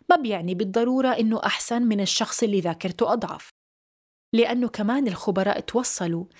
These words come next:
إنه كتير من الناس اللي ذاكرتهم ضعيفة بيكونوا مبدعين أكتر وخلاقين وعندهم قدرة على خلق أفكار جديدة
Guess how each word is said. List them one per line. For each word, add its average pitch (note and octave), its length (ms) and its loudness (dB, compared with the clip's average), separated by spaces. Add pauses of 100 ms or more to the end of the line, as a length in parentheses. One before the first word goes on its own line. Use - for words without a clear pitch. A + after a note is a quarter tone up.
(200)
إنه B3+ 220 4
كتير C#4+ 500 2
من A#3 160 0
الناس F3+ 400 -2
اللي G#3+ 180 2
ذاكرتهم G3+ 640 0
ضعيفة F#3 560 -2 (280)
بيكونوا G3+ 420 2
مبدعين F3+ 540 0
أكتر - 480 -4 (280)
وخلاقين F#3 840 0 (280)
وعندهم E3+ 560 0
قدرة B3+ 260 0
على G#3+ 320 0
خلق - 500 -4
أفكار G#3+ 420 -2
جديدة A3 540 0